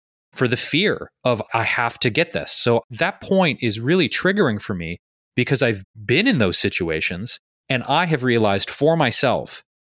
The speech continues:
I can't operate creatively or productively under that kind of mentality. It's so stressful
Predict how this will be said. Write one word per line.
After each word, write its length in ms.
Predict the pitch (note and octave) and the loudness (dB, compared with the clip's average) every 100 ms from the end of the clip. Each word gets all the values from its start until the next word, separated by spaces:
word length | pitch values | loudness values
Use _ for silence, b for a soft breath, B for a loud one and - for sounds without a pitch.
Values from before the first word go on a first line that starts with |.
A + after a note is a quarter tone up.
| _ - | _ 0
I 160 | C3 | 0
can't 380 | C#3+ - D3 C3+ | 0 -2 0 0
operate 540 | C3 B2 - A2 G#2+ - | 0 2 4 4 2 0
creatively 880 | - A2+ A2 A#2+ G#2 G2+ F2 D#2 - _ _ _ - | -2 2 4 2 0 0 0 -4 -10 _ _ _ -2
or 100 | A#2+ | -2
productively 840 | - A#2 A2+ C3 - G2 F#2+ F2+ - | 0 -2 0 -2 -2 0 2 2 0
under 260 | A#2+ A#2+ A2 | -2 0 0
that 280 | A2 B2+ | 0 -2
kind 220 | - A#2 A2 | -2 -2 -2
of 100 | G2 | -2
mentality. 640 | F#2+ F#2+ G2 F#2+ E2+ E2+ | -4 -2 -2 0 -2 -4
It's 200 | A#2+ A2 | -4 -2
so 500 | - - B2+ A#2 A#2 | -4 0 2 2 2
stressful 800 | A#2 - - G#2+ A2 - D2 | 0 -2 0 0 0 -4 -8